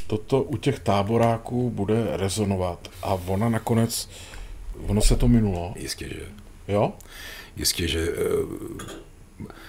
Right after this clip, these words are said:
Speaker 2: máš písně, které, člověk to opravdu každou písničku píše, jak nejlíp umí. Já si myslím, že to se týká, eh, takřka každého autora, pokud to teda dělá poctivě.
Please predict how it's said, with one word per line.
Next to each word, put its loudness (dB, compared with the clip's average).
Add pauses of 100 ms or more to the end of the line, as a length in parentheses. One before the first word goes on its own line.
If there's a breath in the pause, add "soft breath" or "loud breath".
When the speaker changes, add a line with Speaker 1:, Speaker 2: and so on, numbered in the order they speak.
(140)
Speaker 2:
máš 6
písně, 4 (680)
které, 6 (1160 soft breath)
člověk 2
to 6
opravdu 0
každou 4
písničku -2
píše, -6 (360)
jak 0
nejlíp 0
umí. -8 (400 loud breath)
Já -2
si 4
myslím, 4
že 4
to 0
se 2
týká, 0 (280)
eh, -4
takřka -6 (140)
každého -2
autora, -8 (1400 loud breath)
pokud -4
to -2
teda 2
dělá 0
poctivě. -4